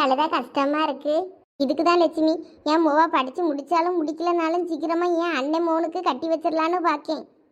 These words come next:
எக்கோ, அப்படி சொல்லாதீங்க, சின்ன பிள்ளை. உங்க அண்ணன் மோன் பெரிய பையன்,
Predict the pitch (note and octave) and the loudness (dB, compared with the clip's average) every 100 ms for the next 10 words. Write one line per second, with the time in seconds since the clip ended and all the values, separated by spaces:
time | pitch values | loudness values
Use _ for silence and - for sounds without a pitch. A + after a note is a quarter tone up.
0 | _ - C4+ C4 G4+ C#4 E4+ F#4+ D#4 D#4+ | _ 2 2 4 2 2 2 2 2 2
1 | D4 B3 G#3 G#3 F4 F#4+ G4+ D4 C4+ G3+ | 2 0 -2 -2 0 2 2 0 2 0
2 | - - _ _ - D4 F4 C#4 C#4+ F#4 | -2 -18 _ _ 2 4 4 4 2 4
3 | F#4 D#4 F#4+ F4 D4 F4 G4+ D#4+ C#4+ C4+ | 4 2 2 4 4 4 0 2 2 0
4 | - | -2